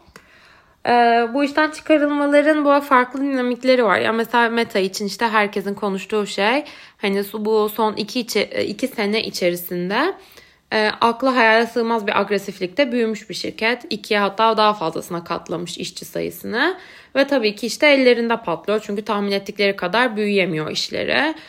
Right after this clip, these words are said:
Çünkü zaten pandemiden yeni çıkmış bir dünya. Üzerine Rusya-Ukrayna savaşı derken genel, e, ekonomi büyük darbeler aldı son senelerde. Ve yani bir şekilde kendimizi büyük bir ekonomik krizin ortasında bulduk.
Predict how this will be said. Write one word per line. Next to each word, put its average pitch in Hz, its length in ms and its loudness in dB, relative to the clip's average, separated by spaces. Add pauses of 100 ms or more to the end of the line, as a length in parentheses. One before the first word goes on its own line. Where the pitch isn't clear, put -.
(260)
Çünkü 202 640 0
zaten 196 340 -2
pandemiden 185 540 0
yeni 175 260 -2
çıkmış - 380 -10
bir 175 80 -10
dünya. 190 300 -2
Üzerine 175 440 -2
Rusya-Ukrayna 180 720 -4
savaşı 175 380 -4
derken 240 420 0
genel, 233 360 2 (140)
e, 214 300 0 (340)
ekonomi 226 420 -2
büyük 240 220 0
darbeler 202 420 2
aldı - 280 -4
son - 240 -8
senelerde. 240 800 -6 (960)
Ve 285 60 0
yani 294 320 2
bir 311 60 0
şekilde 269 500 0
kendimizi 254 520 0
büyük 269 260 -2
bir 277 40 4
ekonomik 254 540 0
krizin 226 340 -4
ortasında 233 640 -2
bulduk. 190 480 -4